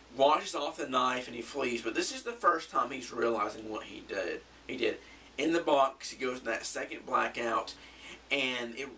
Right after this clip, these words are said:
this is all revealed to him as well as the audience.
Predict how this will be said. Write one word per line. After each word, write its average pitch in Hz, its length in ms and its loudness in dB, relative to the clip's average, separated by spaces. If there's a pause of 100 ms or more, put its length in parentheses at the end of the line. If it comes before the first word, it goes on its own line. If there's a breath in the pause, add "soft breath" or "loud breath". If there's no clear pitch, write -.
this 165 200 2
is 208 100 -10
all 147 200 0
revealed 131 500 0
to - 120 -10
him 117 640 -2
as 117 180 0
well 107 200 -2
as 104 80 -8
the 98 140 -8
audience. 87 640 0